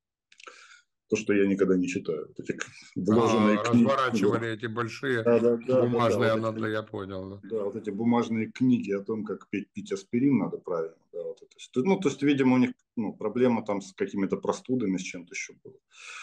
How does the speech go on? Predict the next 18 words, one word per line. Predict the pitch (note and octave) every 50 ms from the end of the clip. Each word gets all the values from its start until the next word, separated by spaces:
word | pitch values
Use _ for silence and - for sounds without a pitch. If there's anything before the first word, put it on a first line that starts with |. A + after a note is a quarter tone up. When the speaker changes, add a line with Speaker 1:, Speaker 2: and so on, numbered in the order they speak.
| - - - - _ -
Speaker 1:
Но | D#3
это | F#3+ F#3+ F#3
было | E3 D#3+ E3+ F3 E3
уже | C#3+ C#3 D3+ C#3+
где-то | C3 C#3+ C#3 - C3+ B2+
в | - _ -
последних | B2+ A#2+ - D3 C#3 C3 B2+ B2 -
числах | - - - - A#2 - -
марта, | A2+ G2+ - - - - - -
перед | G2 G2 G2 -
самым | - A#2+ A2 G#2 F#2+ F2+ F2+
их | - G2
отходом. | - - - - - - - - - _ _ -
Вот. | F2 - - _ _ _ _ _ _ _ _ _ _ _ - - _ _ _ _ _ _ -
Speaker 2:
Ты | C#3+ C#3+ C#3
когда | - - C#3 B2 A2+ A2 C#3 C3+
попал | C3 - - B2 A2 - - C3 B2 A#2+ A2+ A2+ G#2 F2 _
потом, | - A#2 A2+ - - C#3 B2+ A#2+ A2+ G#2 F#2+ - -